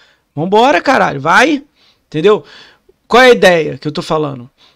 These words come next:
A gente, eu fi-, eu vou ficar na martelando a cabeça dos outros, o dezesseis. Aí você não pegou.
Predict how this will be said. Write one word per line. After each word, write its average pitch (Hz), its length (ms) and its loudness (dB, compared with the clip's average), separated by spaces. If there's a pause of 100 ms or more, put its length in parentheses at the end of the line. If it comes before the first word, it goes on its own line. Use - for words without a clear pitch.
(140)
A 147 80 -8
gente, 170 220 -6
eu 170 160 -4
fi-, 190 200 -8
eu 175 100 -2
vou 170 160 -4
ficar 220 360 -2
na 220 120 -4
martelando 190 540 -4
a 214 40 -8
cabeça 208 340 -4
dos 185 260 -8
outros, 165 280 -4 (160)
o - 20 -14
dezesseis. 131 400 -12
Aí 151 140 -6
você 165 260 -10
não 165 80 -8
pegou. 151 300 -6